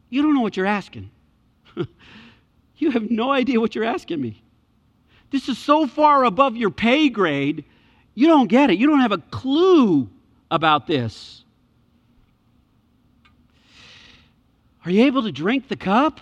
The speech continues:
that I'm gonna drink? Are you able to be baptized with the baptism that I'm gonna take?" Now, what's he's doing? He's going back to the Old Testament. 'Cause he's not talking about baptism in a dunk where you go down and up. That's not what he's talking about. He's talking about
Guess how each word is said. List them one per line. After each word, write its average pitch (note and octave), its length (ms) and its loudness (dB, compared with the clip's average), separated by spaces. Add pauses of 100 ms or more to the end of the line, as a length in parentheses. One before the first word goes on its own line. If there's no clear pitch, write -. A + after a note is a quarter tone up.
(140)
that D#3+ 100 -6
I'm G3 160 -4
gonna A#3+ 160 -2
drink? C4 460 0 (280)
Are F3+ 100 -2
you F3 100 4
able A#3 160 -2
to B3+ 60 -2
be A#3+ 120 0
baptized A#3+ 540 -2
with G3+ 100 -10
the F3 80 -6
baptism G#3+ 580 -2
that F#3+ 120 -2
I'm A#3 140 0
gonna C#4 220 -2
take?" C#4+ 380 -2
Now, A3+ 100 -4
what's A#3+ 200 -6
he's A3+ 180 -6
doing? C#4 180 -4
He's F#3+ 100 -6
going A#3 180 -6
back A3 160 -4
to A3+ 80 -10
the A3+ 40 -4
Old G#3+ 160 -6
Testament. G3 580 -6 (800)
'Cause F#3 120 -8
he's G3+ 100 -8
not A#3+ 160 0
talking B3+ 200 0
about A3 200 0
baptism G#3 520 -2
in F#3 80 -2
a D#3+ 60 0
dunk G#3+ 380 0
where F#3 100 -2
you E3+ 100 0
go F3 140 -2
down A3 340 -2
and G3+ 100 -4
up. A3+ 220 0
That's G3+ 240 -4
not A#3 120 -2
what A3+ 120 -6
he's G3 100 -8
talking A#3 260 0
about. F3+ 240 -2 (220)
He's A3 220 -2
talking A3+ 320 0
about G#3+ 280 -2